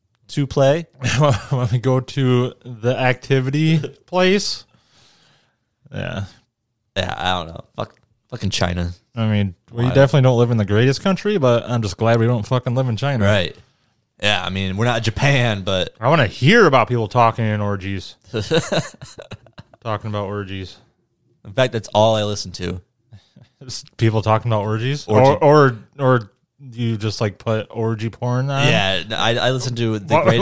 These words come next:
Speaker 1: the
Speaker 2: <laughs> while
Speaker 1: Great
Speaker 2: you're
Speaker 1: American
Speaker 2: cleaning?
Speaker 1: Orgy Podcast.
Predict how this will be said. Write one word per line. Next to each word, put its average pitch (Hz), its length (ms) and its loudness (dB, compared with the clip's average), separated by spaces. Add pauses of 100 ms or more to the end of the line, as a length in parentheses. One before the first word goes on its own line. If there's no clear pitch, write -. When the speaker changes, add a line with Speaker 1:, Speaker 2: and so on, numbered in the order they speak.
(260)
Speaker 1:
the 113 140 -2
Speaker 2:
<laughs> 104 60 -4
while 131 140 6
Speaker 1:
Great 143 80 6
Speaker 2:
you're 143 80 6
Speaker 1:
American 127 320 6
Speaker 2:
cleaning? 147 200 4
Speaker 1:
Orgy 117 260 0
Podcast. 123 880 -4